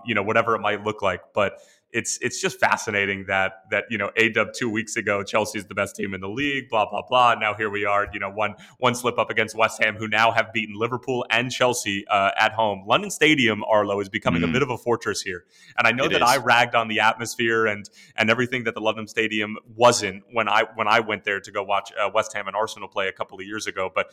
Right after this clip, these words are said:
Speaker 1: this was a different side and a different feeling. But London Stadium is, is a, has become an extremely difficult place to go and play right now.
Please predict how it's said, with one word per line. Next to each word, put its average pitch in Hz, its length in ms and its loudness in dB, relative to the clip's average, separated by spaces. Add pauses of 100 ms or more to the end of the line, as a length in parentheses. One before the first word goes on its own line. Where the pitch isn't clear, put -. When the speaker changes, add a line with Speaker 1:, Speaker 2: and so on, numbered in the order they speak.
(220)
Speaker 1:
this 127 180 -4
was 107 100 -12
a 110 60 -16
different 107 300 -4
side 98 340 4
and 95 80 -4
a 95 60 -4
different 95 280 -8
feeling. 95 380 0
But 95 140 0 (240)
London 135 220 2
Stadium 107 400 0
is, 98 120 -10
is 104 220 -12
a, 101 340 -12
has 107 140 -6
become 107 240 -12
an 98 80 -12
extremely 113 720 -4
difficult - 400 -8
place 95 220 -2
to 95 100 -12
go 92 120 -2
and 92 80 -10
play 92 180 -4
right 90 220 -4
now. 87 180 -12